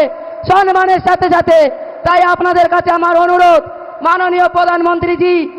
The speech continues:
প্রধানমন্ত্রীজি ছিলেন আর তৃতীয়বারের জন্য প্রধানমন্ত্রীজি হচ্ছেন। আর এই বসিরহাট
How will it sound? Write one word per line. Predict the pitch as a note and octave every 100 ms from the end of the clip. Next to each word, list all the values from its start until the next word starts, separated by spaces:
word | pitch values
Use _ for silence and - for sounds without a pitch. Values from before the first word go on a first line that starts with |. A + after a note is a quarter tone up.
| - -
প্রধানমন্ত্রীজি | E4+ F4+ F4 E4+ E4+ E4+ D#4+ E4+
ছিলেন | F4 F#4 G4 G#4 G4+ - - -
আর | E4+ E4+
তৃতীয়বারের | F4+ F4+ F4 E4 E4+ E4+
জন্য | E4+ E4+ F4+ E4 - - -
প্রধানমন্ত্রীজি | F4 F4 E4+ E4+ E4+ E4 E4
হচ্ছেন। | E4 E4 E4+ E4 D4 - -
আর | C#4 E4
এই | E4
বসিরহাট | D#4 D#4+ D#4+ D#4+ D#4 F4